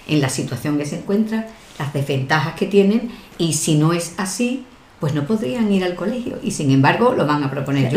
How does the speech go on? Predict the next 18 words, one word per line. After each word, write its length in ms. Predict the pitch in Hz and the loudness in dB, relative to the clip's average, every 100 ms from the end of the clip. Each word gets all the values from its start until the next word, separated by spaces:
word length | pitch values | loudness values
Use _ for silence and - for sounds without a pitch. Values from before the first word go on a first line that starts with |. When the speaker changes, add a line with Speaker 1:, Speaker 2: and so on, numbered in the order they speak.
| 190 | 4
Speaker 1:
creo 20 | |
que 40 | 190 | 8
Speaker 2:
pasa, 400 | 190 190 214 190 | 6 8 6 6
por 100 | 208 | 6
ejemplo, 400 | 185 196 208 240 | 6 6 10 10
en 60 | |
los 100 | 240 | 10
campamentos 540 | 226 196 180 170 185 180 | 8 6 6 6 4 4
de 80 | 196 | 4
refugiados, 600 | 214 214 - 180 214 220 | 2 0 2 4 4 4
que 120 | 185 | 4
hay 120 | 175 | 6
niños 280 | 185 214 214 | 8 8 8
de 60 | 190 | 6
distintas 440 | 175 190 190 202 | 6 6 6 8
Speaker 1:
Exactamente. 80 | 196 | 6
Speaker 2:
nacionalidades, 840 | - 185 170 165 185 220 202 185 | 6 6 6 8 12 12 10 6
edades, 480 | 165 180 208 202 214 | 8 10 10 10 4